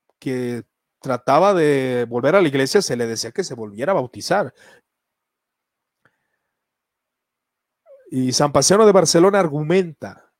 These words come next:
el ejemplo del incesto de Corinto. Y como Pablo es indulgente para perdonar al hombre. El hombre, Pablo siempre estuvo dispuesto a perdonar a, a, a este hombre y a aceptarlo en la congregación de los santos.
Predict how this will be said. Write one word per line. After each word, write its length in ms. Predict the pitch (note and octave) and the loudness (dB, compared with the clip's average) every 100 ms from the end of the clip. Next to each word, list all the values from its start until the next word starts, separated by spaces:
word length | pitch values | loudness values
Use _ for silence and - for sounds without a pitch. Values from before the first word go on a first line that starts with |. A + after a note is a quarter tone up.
| _ _ _ _ | _ _ _ _
el 140 | B2+ B2 | -10 -8
ejemplo 460 | B2 D3+ D3 F3 | -2 -2 0 0
del 140 | C#3+ B2+ | 0 -4
incesto 500 | A#2 - D#3+ - C#3 | -4 0 0 0 -2
de 100 | B2 | 0
Corinto. 560 | B2+ D3 C3+ F#2+ _ _ _ _ _ _ _ _ | -2 -2 -10 -18 _ _ _ _ _ _ _ _
Y 120 | - C3 | -6 -2
como 240 | C#3 C3+ | 0 0
Pablo 600 | - F#3 D#3+ A#2+ B2 C#3+ | 2 4 4 0 -2 -4
es 320 | - D3+ D3+ - | -4 -4 -4 -10
indulgente 880 | A3+ A#3+ G#3+ F#3 E3 D3 B2 A2+ - _ _ _ _ _ _ _ - | -8 -4 -4 -4 -4 -4 -6 -10 -10 _ _ _ _ _ _ _ 0
para 560 | D#3+ F3+ F3+ F3 E3+ _ _ | 4 6 4 2 -2 _ _
perdonar 460 | - A#2+ A#2 A#2+ A2+ | -6 -2 -2 -2 -2
al 120 | G#2 | -6
hombre. 260 | F#2+ G2 A2 | -10 -12 -8
El 80 | |
hombre, 360 | A#2+ D3 D#3+ D3+ _ _ - | -6 -4 -6 -8 _ _ -2
Pablo 320 | D3 E3 F#3+ | 0 0 -2
siempre 420 | - D3+ D#3+ F#3 | -6 -8 -4 -4
estuvo 300 | - D#3+ F3 | -4 -2 -2
dispuesto 840 | B2+ - D3 G3 - - G2+ G2 | -4 -6 -4 -4 -4 -10 -12 -12
a 100 | G#2 | -16
perdonar 440 | - G#2+ G#2 A2+ A2 | -12 -12 -10 -8 -6
a, 180 | G2+ - | -8 -12
a, 380 | G#2 - - G#2+ | -20 -20 -20 -16
a 40 | |
este 200 | A2 - | -10 -6
hombre 360 | A2+ A2+ A2+ G#2 | -4 -4 -4 -4
y 100 | G2 | -6
a 60 | |
aceptarlo 580 | G#2 A#2 G#2+ - E3 G3+ | -8 -8 -4 2 2 4
en 60 | D3+ | 0
la 80 | B2+ | -2
congregación 520 | B2 A2+ G#2+ G2 A2+ | -6 -8 -8 -8 -10
de 60 | |
los 120 | G2+ F2+ | -12 -14
santos. 440 | F2+ _ - | -20 _ -20